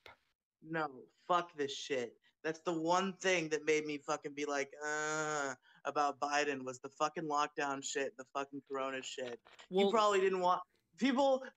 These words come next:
Speaker 1: the, my fellow liberals probably didn't even want me in that voting office,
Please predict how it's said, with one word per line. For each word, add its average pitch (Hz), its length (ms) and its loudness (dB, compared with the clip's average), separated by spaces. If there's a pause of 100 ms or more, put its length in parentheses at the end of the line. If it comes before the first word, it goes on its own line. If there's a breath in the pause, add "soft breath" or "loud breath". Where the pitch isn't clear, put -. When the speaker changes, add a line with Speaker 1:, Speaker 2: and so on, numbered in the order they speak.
Speaker 1:
the, 220 160 4
my 226 160 6
fellow 277 360 4
liberals 233 320 4
probably 226 260 4
didn't 214 140 4
even 202 220 4
want 190 260 4
me 185 120 2
in 165 80 2
that 156 200 2
voting 147 300 0
office, 143 420 0